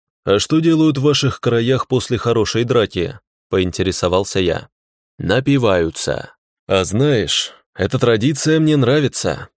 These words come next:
усмехнулся я. Мы неторопливо направились к старшине, и я был нешуточно так удивлен, увидев огромную толпу, которая, судя по всему, наблюдала за схваткой.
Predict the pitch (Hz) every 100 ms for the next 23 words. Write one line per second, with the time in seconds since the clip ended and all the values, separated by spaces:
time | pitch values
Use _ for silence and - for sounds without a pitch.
0 | - - - 92 - 98 120 104 90 76
1 | - _ _ _ _ _ _ _ - 90
2 | 98 95 98 95 90 92 131 135 135 131
3 | 135 131 123 - - - 107 - 98 92
4 | 104 82 - 95 90 120 127 135 139 127
5 | 135 120 - 113 107 104 - 98 95 85
6 | 104 117 87 - 92 135 135 135 135 139
7 | 131 123 110 98 87 - 123 101 - 95
8 | 85 107 127 120 - 123 120 117 - 107
9 | 123 131 127 127 95 90 90 92 104 90
10 | - - -